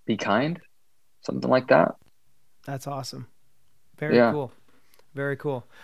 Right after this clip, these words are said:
Speaker 2: Well, Jimmy, thank you so very much again for joining me. This has just been incredible, and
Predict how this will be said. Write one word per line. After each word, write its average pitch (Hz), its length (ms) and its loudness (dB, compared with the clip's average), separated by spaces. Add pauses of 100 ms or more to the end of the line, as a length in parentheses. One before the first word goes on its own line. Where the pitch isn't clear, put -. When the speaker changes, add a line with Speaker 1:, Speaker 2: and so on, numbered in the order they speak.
(160)
Speaker 2:
Well, 190 140 4
Jimmy, 214 400 6
thank 220 340 4
you 247 240 2
so 196 480 6
very 170 320 6
much 156 260 0
again 151 400 2
for - 180 -4
joining 165 380 2
me. 160 140 0
This 151 200 -2
has 160 100 -6
just 151 240 -4
been 156 120 0
incredible, 170 720 4
and 151 560 4